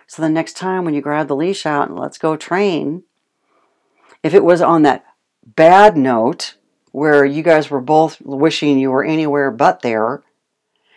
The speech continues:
that dog is not gonna wanna come over and have that leash put on. They're not gonna wanna go out there and have that lesson, and you aren't either. But if you did the "let's go play ball," you're both engaging and having a good time. So when you say, "It's time to train,"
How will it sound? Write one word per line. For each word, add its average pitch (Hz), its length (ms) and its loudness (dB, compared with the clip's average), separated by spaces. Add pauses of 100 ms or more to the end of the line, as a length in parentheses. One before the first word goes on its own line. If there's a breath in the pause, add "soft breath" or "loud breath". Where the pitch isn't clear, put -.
(240)
that 143 180 0
dog 190 240 4
is 147 100 -2
not 156 300 -2
gonna 175 180 -6
wanna 147 240 -6
come 143 200 -8
over 139 180 -6
and 139 80 -12
have 127 140 -8
that 123 140 -8
leash 135 280 -8
put 135 140 -8
on. 127 240 -4
They're 123 120 -6
not 139 300 -4
gonna 214 160 0
wanna 160 240 -4
go 135 140 -4
out 131 120 -4
there 131 120 -6
and 127 80 -8
have 131 160 -8
that - 180 -4
lesson, 135 540 -8 (400)
and 156 160 -2
you 190 160 0
aren't 147 220 2
either. 170 460 -2 (640 soft breath)
But 165 120 2
if 165 160 -6
you 160 120 -2 (500)
did 165 300 2
the 131 200 2 (120 soft breath)
"let's 160 200 2
go 151 180 0
play 143 260 -2
ball," 165 640 4 (200 soft breath)
you're 185 180 4
both 190 380 6
engaging 160 580 0
and 175 120 -2
having 139 280 -4
a 139 40 -4
good 147 200 -4
time. 160 460 -6
So - 120 -12
when 147 120 -4
you 147 40 -6
say, 143 220 -6
"It's 190 240 -6
time 160 240 -4
to 139 80 -2
train," 156 560 -2